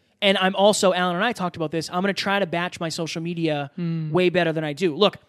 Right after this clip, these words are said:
Speaker 1: if you've D M'd me, you know I get back <laughs> pretty quick, usually to my detriment. It's usually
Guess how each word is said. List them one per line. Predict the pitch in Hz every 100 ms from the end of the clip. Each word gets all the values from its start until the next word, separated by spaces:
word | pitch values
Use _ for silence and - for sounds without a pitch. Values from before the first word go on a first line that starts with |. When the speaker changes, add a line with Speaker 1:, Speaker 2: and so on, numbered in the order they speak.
| _ 190
Speaker 1:
if | 185
you've | 247 247
D | 180 240
M'd | 240 220
me, | 254
you | 214
know | 220 220
I | 196
get | 185 180
back | 175 -
<laughs> |
pretty | 226 214
quick, | 226 247 - _ _ _ _
usually | 190 247 220 240 226
to | -
my | 202 190
detriment. | 185 180 160 123 -
It's | 160
usually | 208 196 202 190 190